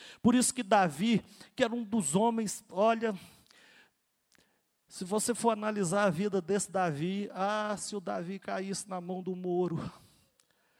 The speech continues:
O Davi era terrível. Foi por isso que ele declarou: "A tua graça é melhor do que a vida."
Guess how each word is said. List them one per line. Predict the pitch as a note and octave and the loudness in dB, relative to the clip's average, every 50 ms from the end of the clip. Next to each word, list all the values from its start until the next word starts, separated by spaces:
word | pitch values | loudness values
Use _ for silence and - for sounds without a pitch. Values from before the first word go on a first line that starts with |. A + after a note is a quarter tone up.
| _ _ _ _ _ _ _ _ _ _ _ _ _ _ _ _ _ _ _ _ _ _ _ _ - | _ _ _ _ _ _ _ _ _ _ _ _ _ _ _ _ _ _ _ _ _ _ _ _ -8
O | - A3+ A#3+ | -4 -4 0
Davi | - A3+ G#3+ G#3 F3+ A3 A3 | 2 4 4 4 2 2 2
era | A3 G#3+ G#3+ | 2 2 2
terrível. | G#3+ - G#3+ F#3+ D#3 F3+ G3+ G#3 G#3+ G3+ D#3+ F3 D#3 C3+ - - - - _ _ _ _ _ _ _ _ _ _ | 0 0 0 2 2 2 2 2 0 0 -2 -2 -4 -4 -6 -12 -20 -20 _ _ _ _ _ _ _ _ _ _
Foi | - A3+ A3+ | 2 2 4
por | A3+ A#3+ A#3+ A#3 | 4 4 4 4
isso | A#3+ A3 - | 4 2 2
que | - | 0
ele | A#3 A#3 A#3+ G#3 | -2 -2 -2 -2
declarou: | A3 A#3 A3 - A3 G3+ G3+ F#3+ G#3 G#3+ G#3 E3 E3 - | -2 -2 0 2 4 4 6 6 8 8 6 6 4 2
"A | G3 F#3+ | 0 0
tua | - - G#3+ G#3 F#3 D3+ | 0 2 4 4 4 2
graça | C#3 D#3+ E3+ F#3+ F#3+ E3+ - - F#3+ | 0 0 0 0 0 0 -2 -6 -6
é | |
melhor | F3+ F3+ F3 E3 C#3+ C#3 D#3+ F3 E3+ D#3+ | -6 -4 -6 -4 -2 0 0 0 0 0
do | D3 E3+ | -4 -6
que | - - F3 E3+ | -8 -8 -10 -8
a | D3+ C3+ | -8 -10
vida." | A2 G2 - - - - A#2+ C3 D#3 D3+ C3 A2+ - B2 G#2 - - - - - - - | -12 -14 -18 -20 -16 -14 -12 -10 -10 -12 -12 -10 -10 -10 -10 -10 -14 -18 -18 -20 -20 -20